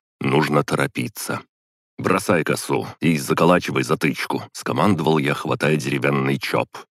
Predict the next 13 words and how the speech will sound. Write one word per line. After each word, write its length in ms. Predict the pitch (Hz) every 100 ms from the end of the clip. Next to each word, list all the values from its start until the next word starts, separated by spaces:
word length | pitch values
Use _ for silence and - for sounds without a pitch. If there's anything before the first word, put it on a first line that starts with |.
| _ _ _ -
Петруха 440 | 67 - 82 -
схватил 480 | - 67 69 80 78
киянку 600 | 71 64 87 85 69 73
и 220 | 92 -
саданул 500 | - 85 82 82 80
по 100 | -
затычке, 560 | 69 - 123 - - 92
которую 420 | 85 92 82 76
я 100 | 73
подставил 500 | - - - 71 71
к 100 | -
нижнему 460 | 67 71 - 67 67
отверстию. 760 | 64 58 58 - - -